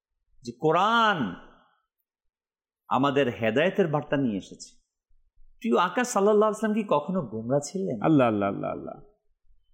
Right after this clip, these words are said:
Speaker 1: প্রিয় আকা সাল্লাল্লাহু আলাইহি ওয়াসাল্লাম কি কখনো পথ হারা ছিলেন? প্রিয় হা-, সাল্লা-, প্রিয় নবী সাল্লাল্লাহু আলাইহি ওয়াসাল্লাম কি কখনো শরিয়তহীন ছিলেন?
Speaker 2: নাউজুবিল্লাহ।
Speaker 1: তো কিভাবে সম্ভব?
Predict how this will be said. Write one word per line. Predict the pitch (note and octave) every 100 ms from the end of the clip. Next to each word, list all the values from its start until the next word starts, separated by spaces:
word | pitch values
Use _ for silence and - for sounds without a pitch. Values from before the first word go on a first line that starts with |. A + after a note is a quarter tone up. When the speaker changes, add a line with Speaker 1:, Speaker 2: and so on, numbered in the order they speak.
| _ -
Speaker 1:
প্রিয় | A3+
আকা | A3+ A3 A#3+
সাল্লাল্লাহু | - A3 G#3 A3+
আলাইহি |
ওয়াসাল্লাম | A3+
কি | A3+ G#3+
কখনো | E3+ E3+ G3+ -
পথ | C3 C#3 -
হারা | C#3
ছিলেন? | F3+ - A3+ A2+ E2+ D#2+ _ _ _ _ _ _ _ - _ _ _ _ _ -
প্রিয় | G3+ A#3+
হা-, | A3 F3 - -
সাল্লা-, | - G#3 G#3+ -
প্রিয় | A3 A#3+
নবী | A#3 A#3+
সাল্লাল্লাহু | A#3+ G#3 G3 G3+ A#3
আলাইহি | A3
ওয়াসাল্লাম | A3 A3+ A3
কি | G#3+
কখনো | G#3 F#3+ A3
শরিয়তহীন | G3+ F3 G3+ B3+ A3 B3+
ছিলেন? | A#3+ C#4 C#4 E3 F#2 - - _ _ _ _ _ - -
Speaker 2:
নাউজুবিল্লাহ। | A#2 A#2 A2+ - - _ _ _ _
Speaker 1:
তো | - -
কিভাবে | C4+ D4+ E4
সম্ভব? | B3+ - C3+ - D2+ -